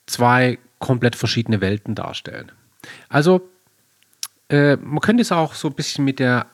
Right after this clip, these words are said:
Analogie vergleichen einer Krankheit. Äh, gesund ist nicht geg-, das Gegenteil von krank. Ja. Also, A-Player zu sein, ist nicht das Gegenteil von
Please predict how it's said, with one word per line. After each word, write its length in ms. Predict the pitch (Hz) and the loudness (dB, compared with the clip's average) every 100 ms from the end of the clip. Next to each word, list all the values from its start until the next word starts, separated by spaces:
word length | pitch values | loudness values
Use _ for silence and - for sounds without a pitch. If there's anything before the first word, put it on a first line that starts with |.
| _ | _
Analogie 640 | 135 131 123 120 - 139 | 0 2 2 0 -2 -4
vergleichen 880 | 156 139 123 120 123 - 123 120 113 | -2 -2 0 2 0 -2 -2 -2 -2
einer 420 | - 117 110 104 - | -2 0 0 -2 -8
Krankheit. 800 | - 101 104 151 - 156 151 - - - - - _ _ _ _ _ _ - - | -8 0 0 0 2 2 2 -2 -18 -20 -20 -20 _ _ _ _ _ _ -20 -6
Äh, 340 | - 127 123 117 - | 2 4 4 2 -4
gesund 420 | - 120 151 180 139 | -2 4 4 4 2
ist 160 | 120 | 0
nicht 200 | 139 - | 0 2
geg-, 280 | 127 117 - | 2 2 -2
das 140 | - | -10
Gegenteil 400 | - 117 113 107 | -2 -2 0 -2
von 160 | 107 107 | -2 -6
krank. 360 | - 92 90 - - _ _ _ _ _ _ _ _ _ _ _ - _ _ _ _ | -4 -4 -4 -12 -20 _ _ _ _ _ _ _ _ _ _ _ -20 _ _ _ _
Ja. 160 | 104 101 123 _ _ _ _ | -10 -10 -12 _ _ _ _
Also, 240 | 131 139 - - - - - _ _ _ _ _ _ _ _ _ _ | 2 2 0 -12 -20 -20 -20 _ _ _ _ _ _ _ _ _ _
A-Player 640 | 143 160 185 - 151 156 143 | 4 4 4 2 4 4 2
zu 120 | - | -2
sein, 380 | 127 131 131 127 | 0 2 2 2
ist 260 | 135 113 - | -4 -6 -2
nicht 280 | 139 - | -2 -2
das 160 | 117 - | -6 -4
Gegenteil 560 | 131 123 123 - 113 113 | -4 -4 -4 -4 -4 -4
von 260 | 113 101 | -8 -10